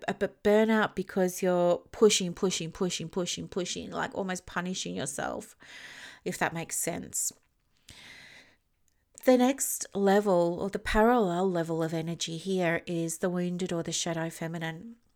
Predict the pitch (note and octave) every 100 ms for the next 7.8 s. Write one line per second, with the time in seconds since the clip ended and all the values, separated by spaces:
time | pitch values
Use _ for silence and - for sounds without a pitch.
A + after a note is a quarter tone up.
0 | - F3+ F#3+ G3 G3 G#3 - _ - G3
1 | C#4 C#4 C4+ - A3+ A3+ C4 G#3+ G3 -
2 | F3+ G3 - F#3 F3 E3+ E3 - - -
3 | E3 E3+ E3+ E3+ E3 - - - - F3
4 | E3 E3 D#3+ D#3+ F3 _ - G3+ G3+ E3+
5 | E3+ - - - - G#3 G#3 G3+ F#3 -
6 | F3 E3 - F3 F3+ F3+ - - - F3
7 | E3+ E3 D#3+ D#3+ E3 - D#3